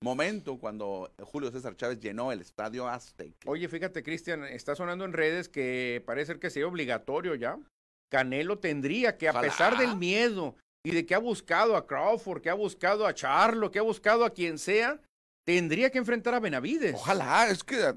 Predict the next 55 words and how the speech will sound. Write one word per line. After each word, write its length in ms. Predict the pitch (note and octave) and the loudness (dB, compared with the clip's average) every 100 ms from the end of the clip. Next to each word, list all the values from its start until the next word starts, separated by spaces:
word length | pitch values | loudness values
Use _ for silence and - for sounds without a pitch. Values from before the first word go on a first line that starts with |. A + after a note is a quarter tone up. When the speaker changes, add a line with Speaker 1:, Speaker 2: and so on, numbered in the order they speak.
| E2 | -4
Speaker 1:
así 220 | A2+ D3 | -6 -4
debe 220 | A#3+ F3+ | -4 -4
ser. 240 | - - C#5+ - _ | -6 -8 -8 -12 _
Speaker 2:
O 80 | F#3 | -2
sea, 140 | G#3+ | 2
Benavides 440 | B3+ A3+ G#3 C#4+ C#4 | 2 4 2 0 -2
es 100 | C#4 | -2
el 100 | D4+ | 2
mandatorio 880 | B3+ A3 G3 - A3+ A#3 G#3 B3 - _ _ _ _ - | 4 4 4 6 6 6 4 -2 -6 _ _ _ _ -2
que 140 | F#3+ | 2
debería 400 | G3 F#3 G3+ C4 | 2 2 4 4
pelear 220 | A3 A3 | 4 4
con 120 | C4 | 2
Canelo, 340 | A3 F#3+ A#3 G#3+ | 2 2 4 2
pero 140 | A3 | 2
es 80 | A#3+ | 0
el 100 | C4+ | 0
que 120 | A3+ | 0
menos 260 | G#3+ C#4 C4+ | 2 2 2
le 60 | |
importa 420 | A3+ - C#4+ D#4 C4 | 0 4 2 6 4
a 40 | |
Canelo. 460 | G#3 F3+ F4 F4+ F#3+ | 4 0 -2 -2 -2
No 120 | A3+ | 0
Speaker 1:
<laughs> 100 | F3 | 0
Speaker 2:
quiere 280 | G#3+ D#4 D4 | 2 0 2
pelear 300 | A3+ G#3+ B3 | 4 2 2
contra 280 | C4+ A3+ | -2 0
el 80 | G#3 | -2
que 100 | G3+ | 0
le 140 | F#3 F3 | -2 0
toca, 400 | G3+ C4 C4 F#3 | 0 0 -2 -4
fíjate. 380 | G3 E3 D3+ B2 | -2 -4 -2 4
Speaker 1:
Oye, 180 | D3 | 4
también 420 | D3 C3+ C3+ D#3 D#3 | 6 4 4 0 0
recordando 800 | C#3 A#2 A2+ A2 A2+ B2+ C#3 | 0 2 2 2 2 4 4
a 40 | B2 | 4
nuestro 360 | A2+ G#2+ - | 2 -4 -4
amigo 340 | G#2 A2+ A#2+ A#2 | -6 -4 -4 -4
que 120 | G#2+ | -4
nos 200 | G#2 F#2 | -6 -8
manda 320 | G2+ G2+ A#2 | -2 -2 0
su 160 | A#2+ G2 | -4 -6
columna 460 | F#2+ G2+ A2 B2 | -4 -2 -2 -4
diaria, 400 | G2+ A2 A2+ A#2 | -4 -2 -2 -2
casi, 300 | G#2+ C3 C3 | -2 -4 -4
casi 260 | - A#2+ B2+ | -4 -4 -2
diariamente, 760 | A2+ A2+ A2+ A2 A2 A#2 G#2+ | -4 -2 -2 -6 -8 -6 -6
desde 220 | F#2+ G#2 G#2+ | -4 -4 -4
Australia, 500 | G2+ - C3+ E3 C3+ | -6 -4 0 0 0
desde 160 | A#2 | -2
Melbourne, 520 | A2 A#2+ G#3+ D4+ A#3+ | -2 4 4 4 -2
Australia, 520 | B2+ - A2 A2 C3 C3+ | -4 -4 -2 0 2 0
de 100 | A2+ | -2
Héctor, 260 | - B2+ | -2 -4